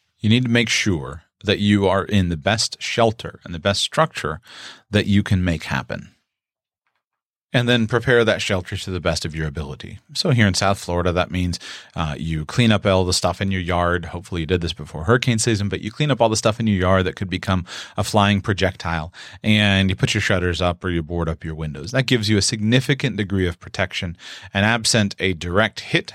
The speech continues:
from a flying missile, and absent a direct hit from a high category tornado, generally, if you do that, um, your structure is going to be fine. It's good, of course, to have layers of defense, to prepare an interior room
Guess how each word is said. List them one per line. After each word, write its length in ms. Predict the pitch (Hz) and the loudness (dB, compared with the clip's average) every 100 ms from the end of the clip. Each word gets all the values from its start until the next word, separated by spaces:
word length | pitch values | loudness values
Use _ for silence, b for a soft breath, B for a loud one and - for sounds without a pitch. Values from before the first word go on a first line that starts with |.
| - _ | -20 _
from 440 | - 113 107 107 | -4 0 0 0
a 100 | - | -6
flying 560 | 76 - 101 98 87 87 | -12 -8 -4 -2 -2 -2
missile, 420 | 117 - 127 120 B B B B _ | -2 2 2 0 B B B B _
and 160 | 95 92 | 0 4
absent 480 | 98 101 - 101 | 4 2 2 2
a 100 | 90 | 2
direct 360 | 80 87 95 - | -2 0 0 -2
hit 320 | - 151 - - _ | -2 -2 -2 -10 _
from 240 | 101 87 | -8 -6
a 60 | 85 | -8
high 320 | - 117 117 | -4 -2 -2
category 580 | - 107 98 95 92 82 | 0 -2 -2 -2 -4 -4
tornado, 680 | - 87 104 113 85 80 B B B B _ 110 | -4 0 4 4 2 -2 B B B B _ -4
generally, 580 | 101 123 151 123 107 | 2 4 4 4 4
if 140 | 98 - | 4 2
you 80 | 90 | 0
do 320 | 87 107 95 | 4 4 4
that, 500 | 85 80 73 - - _ | 0 -2 -4 -8 -14 _
um, 320 | 73 71 69 - | -14 -12 -12 -10
your 140 | 92 | -8
structure 400 | - 113 107 - | -2 -2 -2 -4
is 140 | 85 - | -6 -4
going 180 | 87 | -6
to 80 | 78 | -6
be 100 | 76 | -10
fine. 400 | 73 64 50 67 - _ _ _ _ _ _ _ _ _ _ _ _ | -10 -10 -10 -16 -20 _ _ _ _ _ _ _ _ _ _ _ _
It's 100 | - | 0
good, 180 | 120 | 2
of 60 | 117 | 2
course, 240 | - 123 | 2 2
to 80 | 117 | 2
have 180 | 107 98 | 0 0
layers 360 | 80 95 98 90 | 0 2 2 0
of 80 | |
defense, 480 | 80 - 165 175 - B B B | -8 0 0 0 -6 B B B
to 60 | - | -20
prepare 360 | - 110 92 | -4 0 2
an 80 | 87 | 0
interior 560 | - 123 - 123 110 98 | 0 0 2 4 6 6
room 320 | 98 120 | 4 2